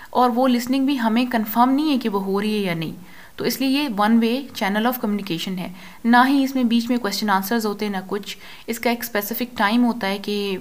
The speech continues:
teacher जब तक lecture दे दे और उसके बाद question, questions answers होते हैं। तो ये इसका एक दूसरा कैरेक्टरिस्ट-, अ, characteristic हो गया। अच्छा, ये इसकी बुराइयाँ नहीं है, ये इसके characteristics चल रहे हैं कि ये, ये सारी चीज़ें इसमें है। It is teacher centric, it is in this the teacher is active, the student is passive,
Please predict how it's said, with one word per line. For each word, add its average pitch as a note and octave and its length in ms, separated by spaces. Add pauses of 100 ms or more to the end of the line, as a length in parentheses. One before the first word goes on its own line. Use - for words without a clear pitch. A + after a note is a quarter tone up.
teacher G3+ 240
जब G3+ 140
तक G3 140
lecture F3+ 300
दे F3+ 180
दे B3 200 (320)
और A#3+ 100
उसके B3 200
बाद G#3 280
question, F3+ 400 (180)
questions G3 300
answers E3+ 380
होते - 220
हैं। - 60 (400)
तो G#3 80
ये G#3 200
इसका A3 220
एक G3 140
दूसरा F#3+ 260
कैरेक्टरिस्ट-, A#3 460
अ, G3 280
characteristic G#3 500
हो G3+ 140
गया। G3 160 (160)
अच्छा, B3 160
ये C4 120
इसकी C4+ 180
बुराइयाँ G3+ 400
नहीं B3+ 140
है, B3+ 60
ये G#3 140
इसके G#3 200
characteristics G#3 600
चल E3 180
रहे - 160
हैं - 80 (300)
कि A#3+ 60
ये, A#3 180
ये A#3 200
सारी G3+ 240
चीज़ें G3 220
इसमें G#3 220
है। G3 280
It F#3+ 180
is F#3 80
teacher G#3 380
centric, F3+ 480
it F3+ 140
is F3+ 180 (360)
in G3 140
this A3 160
the G3+ 160
teacher G#3 240
is G3 120
active, F#3 500
the F3 100
student F#3 320
is F3+ 180
passive, F3+ 460